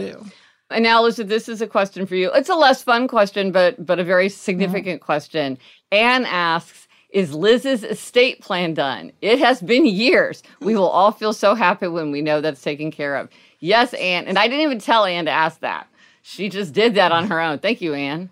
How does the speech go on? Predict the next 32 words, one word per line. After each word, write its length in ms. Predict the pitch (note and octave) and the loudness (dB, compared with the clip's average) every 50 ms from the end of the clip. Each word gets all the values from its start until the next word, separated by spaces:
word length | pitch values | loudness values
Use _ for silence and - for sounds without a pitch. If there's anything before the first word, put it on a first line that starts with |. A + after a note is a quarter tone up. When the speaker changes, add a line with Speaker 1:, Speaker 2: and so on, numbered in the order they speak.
| _ - C4 | _ -12 -6
Speaker 1:
Okay, 180 | G#3+ B3+ C4+ | -2 -2 -2
Gretch, 260 | A3 C4+ C#4 C4+ C4+ | 0 0 0 -2 -2
it 140 | D#4 C#4+ B3+ | -4 -4 -2
is 200 | C#4 C4+ G3+ F#3 A3+ | -2 -2 -2 -2 -2
not 500 | A#3+ A#3+ B3 B3+ C4+ D4 E4+ D4+ D4 A3 | 0 2 4 4 4 4 2 2 0 0
done. 480 | G#3 B3+ B3 A#3 A3+ A3+ A3 G#3+ A3 G#3+ | 2 2 4 4 4 2 2 0 -2 -2
We 140 | A3 A3+ G#3 | -2 -2 0
met 320 | G#3 G3 G#3 G#3+ A#3 B3 | 0 0 2 2 0 0
with 160 | C#4 D4+ D#4 | 0 -2 0
a 80 | D#4 D#4+ | 0 0
lawyer. 680 | D#4 C#4 C4+ B3 A#3+ B3 A#3 A3+ A3+ A#3 A3+ A3 A3 G#3+ | 2 4 4 4 4 4 2 2 2 2 2 2 0 -2
We 240 | - F#3 F#3+ F3+ E3+ | -4 -8 -8 -8 -10
talked. 920 | - - - - C#4 D4 D4 C#4 C4+ C4+ C4 C4 - - - - - - - _ _ _ _ _ _ _ _ _ _ - | -10 -6 0 2 4 6 6 6 6 4 2 -2 -8 -14 -14 -12 -12 -14 -16 _ _ _ _ _ _ _ _ _ _ -10
I 60 | G#3+ | -10
think 260 | - - - B3+ A#3 - | -6 -2 0 -2 0 0
we're 100 | B3 G#3+ | -4 -4
supposed 440 | - - E3 A3 A3+ G3+ D#3+ - | -4 -4 -4 -2 -2 -2 -4 -6
to 60 | G#3+ G#3 | -6 -6
h-, 200 | F3 E3+ A3+ - D4+ D#4+ - | -4 -4 -6 -8 -12 -16 -12
provide 500 | - G#3+ G3+ F#3 A3 A3 A3+ A3 A3 F#3 | -8 -6 -2 0 2 2 2 2 0 -2
some 200 | - - A3+ G#3 | -6 -6 -6 -4
information. 960 | G#3 G3+ F#3+ - - G3 F#3+ G#3 A#3+ C4+ C#4+ C4+ - - C#4 C4+ B3+ B3+ A#3+ A#3 | -4 -6 -6 -8 -8 -6 -4 0 0 0 2 0 -2 -2 -2 -2 0 0 0 0
I 160 | G#3+ G3 F#3+ | -2 -2 -2
don't 220 | F#3 G#3 F#3 F3+ - | -2 -4 -6 -6 -6
think 160 | G#3+ G3+ E3+ | -6 -6 -6
we 200 | F3 F3 E3+ E3 | -8 -10 -10 -8
have. 760 | C#3 D3+ A3+ B3+ B3+ B3 B3 A#3+ A#3+ A#3 A3+ A3+ G#3+ G3 - - - - - - - _ _ | -4 0 2 4 4 6 6 6 4 4 2 0 -4 -8 -14 -18 -20 -20 -20 -20 -20 _ _
So 800 | - - - - - B3+ B3 A#3+ A#3 A#3 A3+ A3 A3+ A#3 - A#3 - | -16 -14 -8 -2 2 2 4 4 2 2 2 2 0 -2 -4 -6 -4
we've 200 | A3 A3+ G#3+ E3+ | -2 -2 -2 -4
signed 540 | - - - C4 C4 B3 C#4 C#4+ D4+ D4 C4+ | -6 -4 0 2 4 4 4 2 0 -2 0
various 440 | D4 C#4 C4+ C4 C4 A#3+ G#3+ - A#3 | 0 2 2 2 2 0 -2 -2 -4
agreements 840 | G3+ D3+ F3 G3 G#3 G#3+ A3 B3 B3+ C4 C4 - - - - - - | -6 -6 -4 -2 -2 -2 0 0 -2 -2 -2 -4 -6 -10 -14 -16 -16